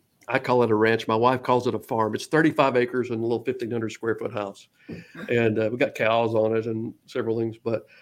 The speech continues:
uh, I've totally lost the question. Remind me what the question was. Oh, I'm, I'm fishing. I was going to, I was talking about fishing, but I've got a three acre bass pond there. And, uh, I have, I was, I had,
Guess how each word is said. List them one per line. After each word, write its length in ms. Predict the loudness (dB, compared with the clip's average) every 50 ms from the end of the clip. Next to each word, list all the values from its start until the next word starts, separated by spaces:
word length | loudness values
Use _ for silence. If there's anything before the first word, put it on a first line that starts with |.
| _ _ _ _ _ -8
uh, 260 | -6 -4 -4 -4 -6 -8 -12 _ _ _ _ _ _ _ _ _ _ _ _ _ _ _ _ _ _ _ _ _ -10
I've 140 | -10 -8 -2
totally 320 | 2 2 4 4 4 4
lost 260 | 4 4 4 2 2
the 80 | 0 4
question. 360 | 6 6 6 6 6 2 2
Remind 320 | 4 4 6 6 8 8 10
me 60 | 10
what 140 | 8 8 4
the 60 | 2
question 320 | 2 0 2 2 2 0
was. 280 | 0 0 -2 -6 -10 -12 -12 -6 0 4
Oh, 120 | 6 6 6
I'm, 140 | 8 8
I'm 160 | 8 6 8 10
fishing. 360 | 10 10 10 8 0 -6 -6 -6 -6
I 40 | -6
was 120 | -2 0
going 160 | 0 2 2 0
to, 60 | -2
I 20 | -2
was 60 | -2
talking 140 | 0 0 -2
about 120 | -2 -2
fishing, 260 | -4 -4 -4 -6 -14 -18 _ _ -20 -20 -20 -20 -20 -20 -20 _ _
but 120 | 6 6 6
I've 80 | 6
got 140 | 6 4 4
a 40 | 2
three 220 | 2 2 2 2
acre 200 | 4 2 2 0
bass 340 | 0 2 2 2 0 -2 -6
pond 340 | -12 -10 -8 -8 -8 -10 -10
there. 280 | -12 -12 -12 -14 -18 _ _ _ _ _ _ _ _ _ _ _ _
And, 240 | -4 -2 0 0 2
uh, 220 | 2 0 0 -2 -6 -12 _ _
I 120 | -2 0 0
have, 200 | 0 -2 -4 -8 -8 -6
I 100 | -4 -4
was, 320 | -2 -4 -6 -6 -10 -20 _ _ _ _ _ _ _ _ _ _ _ _ _ _ _ _ -8
I 140 | -4 -2 0
had, 260 | 0 -2 -4 -12